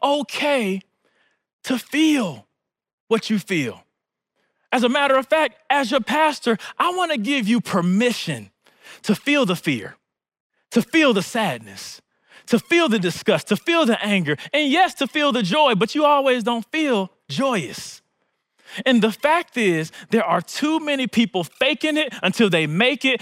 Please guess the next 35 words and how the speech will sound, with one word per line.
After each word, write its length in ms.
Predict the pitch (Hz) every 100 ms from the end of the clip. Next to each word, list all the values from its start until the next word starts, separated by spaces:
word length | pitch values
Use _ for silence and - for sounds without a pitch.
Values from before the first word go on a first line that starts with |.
| -
and 140 | 160 185
we 80 |
don't 280 | 277 185 165
notice 340 | 196 277 285 277
it 100 | 220
until 300 | 202 240 208
they 120 | 202
get 220 | 165 233
to 160 | 226 170
a 60 |
point 340 | 160 233 254 214
where 100 | 196
it's 140 | 165
evident 360 | - 247 247 262
that 120 | 185
they 120 | 190
can't 280 | 196 196 196
take 280 | 175 120 -
it. 100 | 104 _ _ _ _ _ _ _ _ _ _ _ _ -
Y'all 180 | 202
didn't 140 | 226 196
hear 160 | 196
what 80 | 165
I 80 | 151
said, 280 | - 160 147
because 220 | 147 160
somebody 300 | 220 214 180
needs 180 | 180 156
to 80 | 160
hear 160 | 180
that. 140 | 151 - -
We've 240 | 208 320 196
been 180 | 233
faking 560 | 185 - 294 349 349 349
it 160 | 339